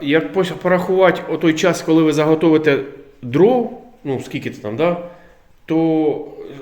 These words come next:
що газ, ви нічого не тративши, поїхали, купили там, ну, скільки газ? По, по сорок, мабуть. Е,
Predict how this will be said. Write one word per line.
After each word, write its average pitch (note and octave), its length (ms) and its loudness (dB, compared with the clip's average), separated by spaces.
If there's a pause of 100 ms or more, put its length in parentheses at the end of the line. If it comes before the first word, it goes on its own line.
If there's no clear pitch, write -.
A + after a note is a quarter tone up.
(120)
що F3+ 220 -6
газ, G#3 540 0
ви E3+ 140 -2
нічого F#3 280 -4
не F3+ 80 0
тративши, F3+ 480 -2
поїхали, E3+ 360 -2
купили E3+ 360 0
там, D3 360 -2 (560)
ну, E3+ 80 -8
скільки F3+ 300 -8
газ? A2 400 -8 (400)
По, E3 400 -4 (500)
по D3 100 -12
сорок, D#3 420 -4
мабуть. G2 380 -10 (1200)
Е, F#2+ 220 -16